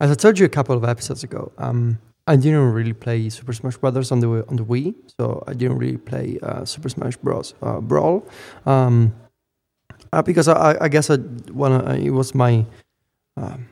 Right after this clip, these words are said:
those couple of years that I stopped playing video games for, for a few reasons. Uh, my last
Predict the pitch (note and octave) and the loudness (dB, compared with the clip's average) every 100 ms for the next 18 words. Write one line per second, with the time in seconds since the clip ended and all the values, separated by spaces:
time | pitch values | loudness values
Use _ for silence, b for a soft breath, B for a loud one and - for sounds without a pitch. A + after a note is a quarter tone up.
0 | _ - C#3 - D3 C#3 B2 B2 A2+ C3 | _ 0 0 2 4 4 6 4 2 -4
1 | C3+ - - - - G#2 - _ - C3+ | -8 -8 -6 -6 -4 -4 -6 _ -8 -6
2 | G2 - - - - F2 A#2+ - - - | -4 -4 -4 -4 -8 -8 -10 -12 -10 -10
3 | - - - B2 - D3+ - C#3+ - C3+ | -10 -12 -10 -10 -6 -4 -2 -4 -6 -8
4 | B B B _ - B2 A2+ - C3 C#3+ | B B B _ -4 0 0 0 4 6
5 | D3+ C3+ B2+ C3+ F3 - | 6 6 4 2 -2 -8